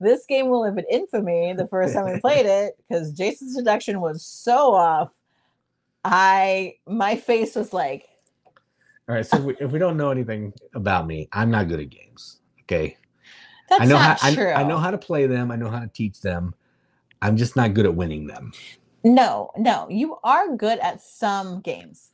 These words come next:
Speaker 1: Deduction is not.
Speaker 2: <laughs>
Speaker 1: Um, so Thirteen Clues was
Speaker 2: That's true. Deduction is not my jam.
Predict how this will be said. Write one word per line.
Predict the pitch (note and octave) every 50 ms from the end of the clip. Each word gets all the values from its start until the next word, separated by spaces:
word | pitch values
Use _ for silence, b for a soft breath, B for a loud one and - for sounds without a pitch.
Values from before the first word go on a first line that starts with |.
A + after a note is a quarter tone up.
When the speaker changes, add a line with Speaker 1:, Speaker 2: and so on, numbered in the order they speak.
| -
Speaker 1:
Deduction | F#3+ G#3 F3 G#3 G#3 G3+ G#3 - A3+ G#3
is | G3+ G3+
not. | F3 D3+ A#2 - -
Speaker 2:
<laughs> | - B B B B B B B -
Speaker 1:
Um, | G3 F#3+ F#3+ F#3+
so | - - G#3 G3
Thirteen | G3+ - - C#4+ D4+ - - F#4+ D#4 D4
Clues | D4 - - B3 A#3 A3 G#3+ G#3+ G3+ G3+ G#3 G#3+
was | G3+ G3+ G3+ G3 G3 G3+ -
Speaker 2:
That's | G3+ G3
true. | - E2 D#2+ -
Deduction | - - F#2 G2+ G2+ G2+ - A2+ G#2
is | G#2
not | G2+ G2+ G2 F#2+
my | G2
jam. | F#2+ E2+ D2+ -